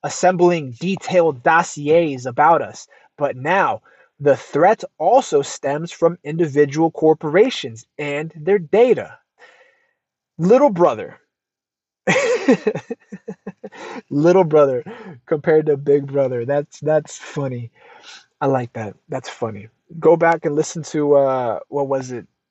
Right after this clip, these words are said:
Season seven episode. I think it's episode one, like, the very intro of this book. You'll recognize the interconnectedness of these networks where corporate and government,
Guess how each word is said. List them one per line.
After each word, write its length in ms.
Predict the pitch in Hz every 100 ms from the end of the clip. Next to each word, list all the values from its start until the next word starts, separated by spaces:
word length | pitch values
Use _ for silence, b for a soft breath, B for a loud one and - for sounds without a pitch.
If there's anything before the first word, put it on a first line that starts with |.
| _ -
Season 720 | - - 156 160 156 156 151
seven 480 | - 147 147 156 156
episode. 500 | 151 - - 151 147
I 80 | 143
think 200 | 226 403
it's 100 | -
episode 460 | 190 202 - 196 151
one, 340 | 147 254 160
like, 200 | 131 135
the 100 | 151
very 320 | 139 180 208
intro 500 | 175 190 214 - 135
of 120 | 147 139
this 220 | 147 127
book. 380 | 123 165 107 _ B B B
You'll 240 | 151 220 233
recognize 760 | 165 240 240 165 139 123 - _ _ _ -
the 200 | 175 - -
interconnectedness 1400 | 233 214 226 - 156 147 180 208 - 139 135 113 - - 170
of 160 | 160
these 200 | 151 143
networks 640 | 147 160 123 113 110 - - b b -
where 300 | 156 160 135
corporate 680 | - 202 240 139 127 - - 151
and 260 | 156 135
government, 540 | 170 190 160 139 -